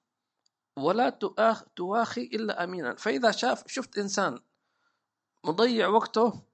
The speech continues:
كيف تقول: "هذا شو أخوك؟ أخوك هذا، أخوك هذا بي-، بيشيلك معه في، في ضياع الوقت".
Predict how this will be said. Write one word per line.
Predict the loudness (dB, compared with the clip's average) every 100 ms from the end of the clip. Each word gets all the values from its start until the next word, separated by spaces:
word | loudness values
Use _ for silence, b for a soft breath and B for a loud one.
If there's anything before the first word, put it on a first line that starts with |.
| _ _ _ _ _ _ _ _ _ _ _ _ _ _ _ _ _ b b
كيف | -8 -6
تقول: | -8 -8 -8 -4
"هذا | -4 -2 -4
شو | -6 -6
أخوك؟ | -6 -4 -6 -6 -14
أخوك | -8 -6 -2
هذا، | -2 -2
أخوك | -6 -8
هذا | -6 -6
بي-، | -4 -6 -6
بيشيلك | -8 -8 -4 -6 -6
معه | -8 -8
في، | -8 -10 -10 -12
في | -14 -14
ضياع | -10 -6 -6
الوقت". | -6 -8 -10 -18